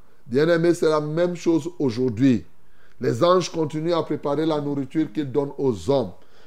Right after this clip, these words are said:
Cette nourriture, c'est la parole de Dieu. Et aujourd'hui, nous avons la grâce que nous, nous avons le Saint-Esprit. Et le Saint-Esprit est celui qui est chargé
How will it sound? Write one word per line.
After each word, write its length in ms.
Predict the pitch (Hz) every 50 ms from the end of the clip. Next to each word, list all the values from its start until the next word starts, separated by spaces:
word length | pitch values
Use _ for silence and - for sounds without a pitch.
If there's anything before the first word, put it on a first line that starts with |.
| -
Cette 240 | - - 170 - 170
nourriture, 800 | 175 170 165 160 156 156 147 143 139 - 175 160 165 165 165 170 - - - - -
c'est 120 | - 139
la 160 | 135 139 135
parole 540 | 131 131 - 143 127 127 123 135 135 135 123
de 100 | 117 113
Dieu. 380 | 104 90 87 98 107 104 90 - - - - - - - - -
Et 100 | 117 -
aujourd'hui, 460 | 156 170 170 143 160 170 160 175 190
nous 180 | 180 180 165 175
avons 240 | 165 160 170 175
la 160 | 175 170 160 156
grâce 580 | 117 117 131 151 170 175 156 - - - - - - - - - -
que 140 | - 196 196
nous, 260 | 185 185 196 214 202
nous 220 | 180 175 175 156 170
avons 260 | 156 151 139 165 165
le 140 | 160 156 139
Saint-Esprit. 800 | - - 156 151 151 143 156 139 127 - - - 135 151 156 - - - - - - - - -
Et 120 | 120 117 143
le 160 | 151 160 147
Saint-Esprit 840 | - - - 180 190 196 196 - - 180 170 165 - - 180 175 -
est 120 | 180 165 160
celui 380 | - - 165 160 156 175 165
qui 100 | - 170
est 80 | 170 165
chargé 840 | - - - - 190 147 143 143 131 107 98 - 127 147 151 156